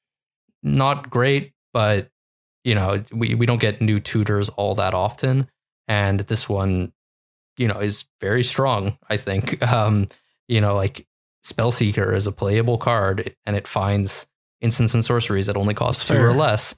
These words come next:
Speaker 1: This one does not care about the mana cost. It doesn't leave behind a body, but, um, you know, for a good number of decks, that's not incredibly relevant. You know, it's not the end of the world. It's just, you just want the extra tutor.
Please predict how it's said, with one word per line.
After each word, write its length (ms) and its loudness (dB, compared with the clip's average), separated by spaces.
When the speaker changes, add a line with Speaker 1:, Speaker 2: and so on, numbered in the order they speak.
Speaker 1:
This 180 0
one 320 2
does 200 -2
not 220 0
care 320 0
about 260 -2
the 60 -4
mana 240 -2
cost. 380 -4
It 60 -8
doesn't 220 0
leave 160 0
behind 260 0
a 40 -4
body, 500 0
but, 320 0
um, 520 -2
you 60 -2
know, 120 0
for 320 0
a 80 0
good 160 0
number 240 2
of 100 -4
decks, 300 0
that's 200 -4
not 320 -2
incredibly 680 0
relevant. 720 -2
You 80 0
know, 60 2
it's 120 0
not 100 0
the 120 0
end 160 2
of 40 -4
the 60 -2
world. 420 -4
It's 140 -4
just, 260 -4
you 80 -2
just 160 0
want 180 0
the 120 0
extra 240 -4
tutor. 500 -2